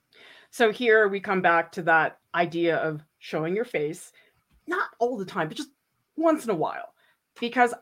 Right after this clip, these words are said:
I know that I'm like Kat. Once I see, "Oh, that's a picture of the artist," I always tap on it right away because I'm curious to know who they are. Now, here's the thing, though.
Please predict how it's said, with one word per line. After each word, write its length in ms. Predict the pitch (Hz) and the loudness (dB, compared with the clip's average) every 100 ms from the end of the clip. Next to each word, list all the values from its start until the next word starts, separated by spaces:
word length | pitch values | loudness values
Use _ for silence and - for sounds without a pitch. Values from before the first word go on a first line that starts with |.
| _ - | _ -2
I 220 | 277 339 | 0 2
know 220 | 294 269 | 0 2
that 200 | 233 202 | 4 2
I'm 320 | 185 220 226 190 | 2 0 0 0
like 300 | 175 165 - | 0 -2 -4
Kat. 320 | 285 339 - | -4 -4 -6
Once 300 | 160 196 226 | -4 -2 0
I 120 | 226 | 2
see, 220 | 208 262 233 | 0 -2 2
"Oh, 200 | 240 233 | 4 6
that's 200 | 208 220 | 2 0
a 60 | 208 | -2
picture 260 | 220 220 | -4 -4
of 80 | 175 | -6
the 100 | 175 | -2
artist," 240 | 208 196 - | 0 0 0
I 120 | 180 | 0
always 320 | 208 185 180 | 2 2 0
tap 260 | - 160 156 | -2 -4 -4
on 140 | 156 | -8
it 140 | 147 | -8
right 180 | 151 147 | -8 -8
away 320 | 151 - - - _ | -8 -10 -14 -18 _
because 220 | - 170 185 | -8 -4 -2
I'm 160 | 185 | -2
curious 520 | 185 330 - - - - | -2 -4 -4 -8 -20 -10
to 100 | 185 | -4
know 220 | 175 165 | -2 -2
who 140 | 170 | -4
they 140 | 156 147 | -4 -6
are. 220 | 131 - _ _ _ _ _ _ - | -8 -12 _ _ _ _ _ _ -4
Now, 100 | 262 | 0
here's 240 | 370 415 | 2 2
the 60 | 403 | 0
thing, 300 | 330 320 233 | 2 4 4
though. 260 | 147 123 | 2 0